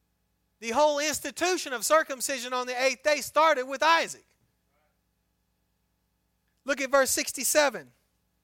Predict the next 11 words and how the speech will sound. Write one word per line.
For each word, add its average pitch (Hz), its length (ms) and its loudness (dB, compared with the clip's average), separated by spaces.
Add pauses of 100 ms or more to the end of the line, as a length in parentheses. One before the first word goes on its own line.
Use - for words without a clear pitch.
(960)
"Zechariah 277 640 4
his 262 180 -2
father 302 320 4
was 247 240 -4
filled 330 440 0
with 262 140 -6
the 254 100 2
Holy 277 280 2
Spirit 294 400 -2
and 240 180 -8
prophesied." 262 1120 2